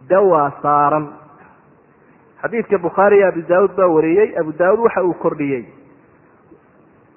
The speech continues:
"وإنه"، bahalkan duqsiga ahi, "يتقي"، waxa uu ku gaashaamanayaa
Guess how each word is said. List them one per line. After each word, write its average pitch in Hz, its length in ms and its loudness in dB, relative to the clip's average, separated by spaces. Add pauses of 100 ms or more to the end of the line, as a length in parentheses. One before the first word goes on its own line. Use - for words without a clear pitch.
(560)
"وإنه"، 233 760 2
bahalkan 208 760 -2 (100)
duqsiga 180 400 -6
ahi, 123 220 -8 (560)
"يتقي"، 214 720 -2 (640)
waxa 214 300 0
uu 175 140 -6
ku 240 160 -8 (100)
gaashaamanayaa 170 1160 -2